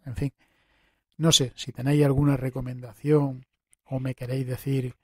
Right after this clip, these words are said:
eh, a cuál debo de, de tirarles. Yo lo que busco es, pues, que me cancelen el ruido exterior. O sea, yo soy una persona que cuando quiero centrarme en una película, en música, en algo,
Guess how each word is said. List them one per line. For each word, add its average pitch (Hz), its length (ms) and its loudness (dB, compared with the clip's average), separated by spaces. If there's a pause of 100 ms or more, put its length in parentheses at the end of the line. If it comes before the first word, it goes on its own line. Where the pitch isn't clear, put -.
(580)
eh, 131 140 -2
a 127 80 0
cuál 139 300 6
debo 131 260 4
de, 123 220 0
de 123 120 -6
tirarles. 147 580 -2 (160)
Yo 143 200 2
lo 175 80 8
que 165 80 4
busco 165 460 6
es, 175 180 2 (800)
pues, 131 220 -2
que 139 140 0
me 135 140 0
cancelen 151 680 2
el 139 120 4
ruido 135 320 0
exterior. 110 500 -8
O - 40 -20
sea, 135 220 -8
yo 139 120 -4
soy 156 180 -2
una 151 180 2
persona 151 540 -4
que 139 180 -12
cuando 120 500 -10
quiero 147 340 -2
centrarme 139 640 -2
en 135 60 -2
una 135 200 -2
película, 127 720 -10
en 117 100 -10
música, 123 720 -2
en 117 120 -12
algo, 151 420 0